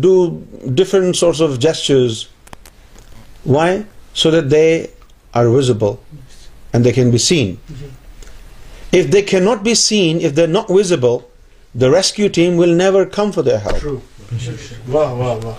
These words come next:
Speaker 2: wow.
Speaker 1: In a similar way, Imam Mehdi and God wants to rescue all. But the point is, how well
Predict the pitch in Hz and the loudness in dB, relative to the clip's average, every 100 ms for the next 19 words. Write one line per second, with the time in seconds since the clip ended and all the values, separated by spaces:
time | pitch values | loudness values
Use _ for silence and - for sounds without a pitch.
0 | - 110 - - - 131 160 - 214 226 | -16 -18 -18 -20 -4 0 2 2 2 2
1 | 226 196 214 - 165 160 185 214 202 190 | 4 4 2 2 0 0 0 0 2 0
2 | 170 147 151 - 196 208 165 135 135 139 | 0 0 0 -2 0 2 2 2 0 -2
3 | - _ _ _ - - _ - _ - | -14 _ _ _ -20 -20 _ -20 _ -20
4 | - - 151 165 - 143 131 160 - 170 | -10 -4 -2 -2 -2 2 2 0 0 2
5 | 135 135 165 113 - - - - - - | 2 4 2 0 -6 -18 -20 -20 -20 -20
6 | - 120 123 127 180 196 170 139 147 - | -8 -2 -2 0 0 0 2 2 0 -4
7 | - _ - - - - - - - - | -12 _ -20 -20 -20 -20 -20 -20 -8 -4
8 | 165 190 196 165 156 156 110 - | 0 2 2 2 4 2 0 -6